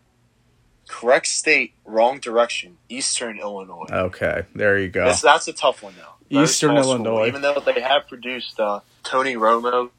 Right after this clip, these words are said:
Speaker 1: Camus, Grugier Hill, but Eastern Illinois.
Speaker 2: Pretty good, uh, group of people for that school.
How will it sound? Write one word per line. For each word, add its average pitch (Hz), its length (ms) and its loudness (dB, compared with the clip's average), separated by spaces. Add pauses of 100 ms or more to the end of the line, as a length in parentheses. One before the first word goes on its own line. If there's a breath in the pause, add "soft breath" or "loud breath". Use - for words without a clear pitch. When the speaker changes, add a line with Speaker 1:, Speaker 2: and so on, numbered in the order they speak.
(100)
Speaker 1:
Camus, 113 480 -8
Grugier 117 380 -4
Hill, 104 260 -4
but 95 200 -8 (180 loud breath)
Eastern 127 400 0
Illinois. 107 460 -4 (400)
Speaker 2:
Pretty 156 260 -8
good, 156 260 -6
uh, 131 420 -4 (160)
group 135 260 -8
of - 80 -18
people 113 340 -8
for 95 160 -12
that 95 260 -4
school. 107 540 -10